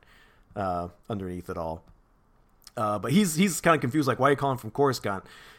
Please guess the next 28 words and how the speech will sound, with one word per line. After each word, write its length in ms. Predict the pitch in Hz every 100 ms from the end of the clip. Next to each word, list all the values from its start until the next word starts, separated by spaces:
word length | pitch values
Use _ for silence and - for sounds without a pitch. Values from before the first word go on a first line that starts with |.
| -
And 240 | 120 117
she's 180 | 131 143
like, 260 | 131 117 -
uh, 320 | 113 107 110 156
"Yeah, 200 | 190 180
yeah, 100 | 170
yeah, 140 | 160
I 60 | 139
took 160 | 156
care 100 | 151
of 60 | 139
that 120 | 123
other 120 | 123 113
stuff. 260 | 117 101
Don't 120 | 120
worry 100 | 113 107
about 220 | 110 113
it." 100 | -
<laughs> 640 | - - - 679 679 - -
And 160 | 170
then, 140 | 156 175 254 254 - - - - 196 156 -
uh, 140 | 160 - - - - - -
and 180 | 151
then 120 | 156 127 - - - - -
<laughs> 1160 | 240 - 254 - - - - - - - - -
he, 140 | 175 180
she 220 | - 170
explains 640 | - - 160 160 147